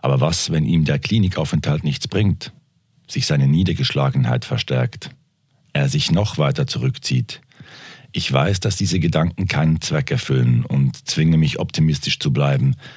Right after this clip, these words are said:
Ich denke daran, dass er eigene Ressourcen hat. Sie sind im Moment bloß gut versteckt. Jeremy hat wunderschöne Augen und kann, wenn er etwas von mir möchte oder sich wohlfühlt,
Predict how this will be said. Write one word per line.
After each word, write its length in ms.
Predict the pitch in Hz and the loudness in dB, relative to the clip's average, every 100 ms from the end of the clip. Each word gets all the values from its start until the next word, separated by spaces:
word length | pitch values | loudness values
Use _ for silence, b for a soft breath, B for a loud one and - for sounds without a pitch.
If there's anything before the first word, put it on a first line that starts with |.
| B B | B B
Ich 140 | - | -6
denke 260 | - 82 - | 0 0 0
daran, 480 | 95 87 92 95 - | 0 2 2 0 -2
dass 200 | 90 - | -4 -2
er 180 | 87 78 | -2 0
eigene 340 | 90 151 69 | 0 2 2
Ressourcen 520 | 127 - 139 - 120 | 0 0 -2 0 0
hat. 300 | 123 117 - - _ _ | 0 -2 -10 -18 _ _
Sie 120 | - | -6
sind 140 | 57 69 | 0 2
im 100 | 69 | 4
Moment 380 | 64 65 64 | 2 2 0
bloß 260 | - 71 85 | -2 -4 -4
gut 160 | - 76 | -4 -6
versteckt. 600 | - - - 64 - - - _ _ _ _ _ _ B B B B B B - | -4 -4 -4 -4 -6 -20 -20 _ _ _ _ _ _ B B B B B B -6
Jeremy 380 | - 76 78 80 | 0 2 2 2
hat 220 | 73 76 | 2 2
wunderschöne 560 | 76 82 73 - 69 67 | 2 2 2 0 0 2
Augen 480 | 67 67 67 62 57 | 2 0 0 -2 -2
und 240 | 69 62 | -4 -4
kann, 420 | - 69 85 85 - _ _ _ - | -2 0 0 0 -6 _ _ _ -10
wenn 260 | - 67 69 | -4 0 2
er 160 | 67 | 0
etwas 300 | - - - | -2 -6 -6
von 140 | 69 64 | 0 2
mir 140 | 60 | 2
möchte 540 | 62 80 - 76 85 98 | 2 0 -2 -2 -2 -4
oder 340 | 62 60 60 58 | -4 -2 -2 -2
sich 280 | 55 - | -6 -6
wohlfühlt, 680 | 113 58 139 - 76 73 | -4 -2 -2 -4 -4 -4